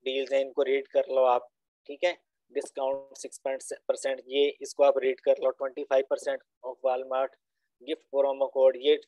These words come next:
ये, ये चीज़ें आप जो है इनके ऊपर ही सर्च करो, इनको देखो आप, ठीक है। उसका तो टैक्स exempt था,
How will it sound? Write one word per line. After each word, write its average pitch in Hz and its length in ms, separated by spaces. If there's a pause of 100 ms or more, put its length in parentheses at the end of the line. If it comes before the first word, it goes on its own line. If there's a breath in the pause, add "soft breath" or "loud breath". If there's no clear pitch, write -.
ये, 151 140 (160)
ये 147 140
चीज़ें 160 340
आप 151 220 (120)
जो 151 100
है 156 120 (100)
इनके 147 240
ऊपर 156 200
ही 151 80
सर्च 139 300
करो, 135 160
इनको 143 220
देखो 135 340
आप, 117 200 (160)
ठीक - 140
है। 185 100 (500)
उसका - 200
तो 185 100
टैक्स 180 360
exempt 156 420
था, 151 180